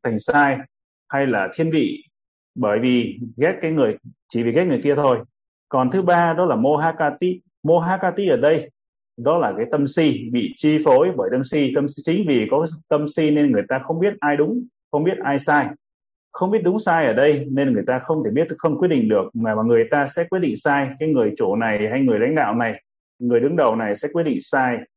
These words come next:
Quyết định sai bởi vì, chính vì họ không, không biết được cái,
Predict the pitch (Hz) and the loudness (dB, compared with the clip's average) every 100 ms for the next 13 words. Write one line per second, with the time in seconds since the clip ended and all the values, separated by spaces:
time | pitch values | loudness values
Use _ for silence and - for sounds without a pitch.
0 | _ _ _ - 180 156 - 151 143 143 | _ _ _ -4 0 0 0 -2 0 0
1 | 135 - - 139 113 107 131 185 - - | -2 -6 -12 -2 0 2 0 0 -6 -20
2 | _ _ 170 220 160 123 117 185 175 165 | _ _ -2 2 2 0 -2 -4 -4 -10
3 | - 196 233 156 113 - _ _ 165 | -4 2 2 2 0 -4 _ _ -2